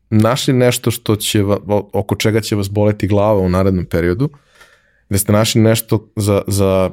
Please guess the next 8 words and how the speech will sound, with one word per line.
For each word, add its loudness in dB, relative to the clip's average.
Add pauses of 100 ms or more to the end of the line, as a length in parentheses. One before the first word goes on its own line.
(140)
inspiraciju 0
i 2
možda 0
neku -2
lekciju 0 (100)
u, -2
e, -8 (640)
razvoju -2